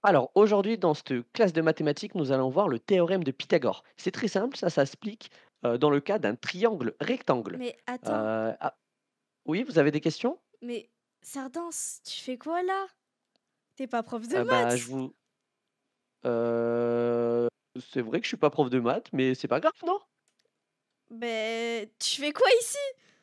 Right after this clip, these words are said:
Speaker 1: Bah, en fait, heu, le prof de maths, depuis tout à l'heure, il arrive pas. Regarde, je crois que c'est lui là-bas, là, viens voir. On le voit là.
Speaker 2: Wesh, il a
Speaker 1: Il a
Speaker 2: affalé par
Speaker 1: perdu la
Speaker 2: terre.
Speaker 1: tête.
Speaker 2: Wouh ! Il a perdu la tête.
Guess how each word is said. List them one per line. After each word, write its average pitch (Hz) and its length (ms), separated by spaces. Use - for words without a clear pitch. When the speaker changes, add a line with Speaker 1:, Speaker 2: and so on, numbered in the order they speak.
Speaker 1:
Bah, 160 220
en 180 80
fait, 285 200
heu, 196 340
le 190 40
prof 190 160
de 190 100
maths, 247 160
depuis 190 200
tout 214 80
à - 20
l'heure, 233 160
il 151 140
arrive 156 200
pas. 214 220
Regarde, 196 200
je - 60
crois 202 100
que - 60
c'est 165 140
lui 262 100
là-bas, 175 240
là, 147 100
viens 147 160
voir. 202 280
On 135 60
le 139 80
voit 190 180
là. 135 200
Speaker 2:
Wesh, 254 220
il 240 60
a 233 120
Speaker 1:
Il 143 100
a 151 40
Speaker 2:
affalé - 20
par 175 140
Speaker 1:
perdu 170 120
la 196 100
Speaker 2:
terre. 208 160
Speaker 1:
tête. - 200
Speaker 2:
Wouh ! 523 380
Il 240 60
a 226 40
perdu 262 200
la 269 120
tête. - 340